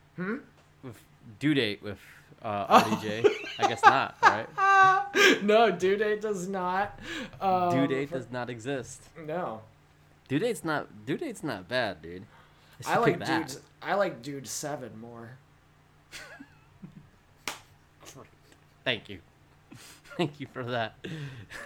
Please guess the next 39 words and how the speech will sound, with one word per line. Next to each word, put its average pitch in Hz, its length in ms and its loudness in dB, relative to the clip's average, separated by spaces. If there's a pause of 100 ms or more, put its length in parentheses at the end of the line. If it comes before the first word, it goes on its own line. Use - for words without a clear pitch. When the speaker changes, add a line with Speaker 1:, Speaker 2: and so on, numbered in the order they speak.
(160)
Speaker 2:
<laughs> 180 580 -2
I 151 120 6
think, 226 360 0
uh, 165 80 0 (1080)
you 185 140 0
know, 143 340 4
I 156 160 4
think 180 200 -2
you 170 100 -2
stumbled 160 360 0
onto 151 280 2
a 139 60 0
great 135 320 0
point 139 340 -2
here, 110 400 -6 (380)
is 127 160 -4
that 135 180 2
these 139 200 -2
people 175 340 -2
need, 156 300 4 (220)
Speaker 1:
<laughs> - 220 -16
Speaker 2:
m-, 143 280 -4
they 156 260 2
ne-, 175 220 2
they 160 140 2
need 202 200 4
Marvel 165 560 6
movies. 131 840 0
Speaker 1:
Mm-hmm. 170 220 -6
Speaker 2:
They, 135 140 -2
you 147 140 -4
know, 131 300 -2 (560)
they 120 100 -8
love 156 200 0
their 160 100 4
Marvel, 151 520 4
they 139 100 2
love 135 200 0
their, 139 140 -2